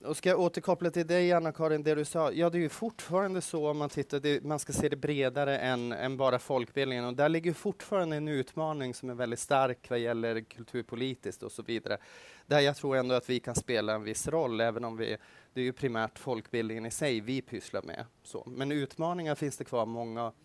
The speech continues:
Så. Tre punkter skulle jag vilja lyfta som jag ändå tycker, då jag läser rapporten,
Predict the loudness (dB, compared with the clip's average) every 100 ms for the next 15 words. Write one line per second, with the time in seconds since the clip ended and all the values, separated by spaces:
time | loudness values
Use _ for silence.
0 | _ _ _ -10 -10 -12 -20 -20 -20 -20
1 | -12 0 2 4 4 4 2 2 0 2
2 | 4 4 6 4 4 0 0 -2 0 0
3 | 2 2 0 -2 -4 -2 0 0 2 2
4 | 4 2 2 0 0 -4 -4 -6 _ 2
5 | 2 0